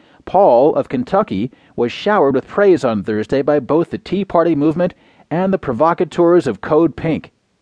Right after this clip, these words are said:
Senator Mitch McConnell of Kentucky, the Republican minority leader, praised Paul's conviction. Paul pointedly questioned whether the government had the authority to kill an American citizen in the United States with a drone strike.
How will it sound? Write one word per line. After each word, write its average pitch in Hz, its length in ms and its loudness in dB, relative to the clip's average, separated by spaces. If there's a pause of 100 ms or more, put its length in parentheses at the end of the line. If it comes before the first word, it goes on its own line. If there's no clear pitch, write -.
(540)
Senator 156 480 -2
Mitch 165 260 0
McConnell 170 520 0
of 110 80 -4
Kentucky, 127 580 -4
the 85 100 -10
Republican 127 540 -4
minority 127 420 0
leader, 117 300 0
praised 175 500 0
Paul's 117 300 0
conviction. 120 640 -4 (960)
Paul 170 360 2
pointedly 156 480 -2
questioned 151 540 -2
whether 123 220 -2
the 120 100 -4
government 143 480 -2
had 135 180 -2
the 123 100 -2
authority 143 480 0
to 110 140 -6
kill 185 440 2
an 139 100 -2
American 135 480 -2
citizen 180 480 -2
in 156 160 -2
the 113 80 -4
United 110 440 -2
States 151 380 0
with 151 140 -2
a 160 80 0
drone 175 320 -2
strike. 76 460 -8